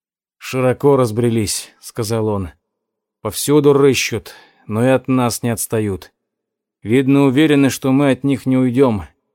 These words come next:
Решили потерпеть немного. Не хотят упускать ничего съедобного». «То есть им кажется, что мы не уйдем от них», подчеркнул Генри.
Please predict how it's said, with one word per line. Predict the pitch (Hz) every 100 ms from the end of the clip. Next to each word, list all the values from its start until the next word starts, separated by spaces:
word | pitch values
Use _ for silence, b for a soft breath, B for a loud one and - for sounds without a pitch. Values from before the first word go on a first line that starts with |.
| _ _ _ _ _
Решили | - 113 - 147
потерпеть | 139 139 139 120 143 151 135
немного. | 135 127 120 95 95 78 - _ _ _ _ _ -
Не | 156
хотят | 135 147 170 143 117
упускать | - 117 - 131 104
ничего | 120 - 127 117
съедобного». | - 123 123 120 95 95 90 87 78 _ _ _ _ _ _ _ -
«То |
есть | 123 120 - -
им | 170 160
кажется, | 143 135 131 127 139
что | - 135
мы | 127 131
не | 127 127
уйдем | 123 117 117 117 98
от | 90 -
них», | 92 85 - - _ _
подчеркнул | - 95 - 107 - 110 95
Генри. | 92 101 90 87 80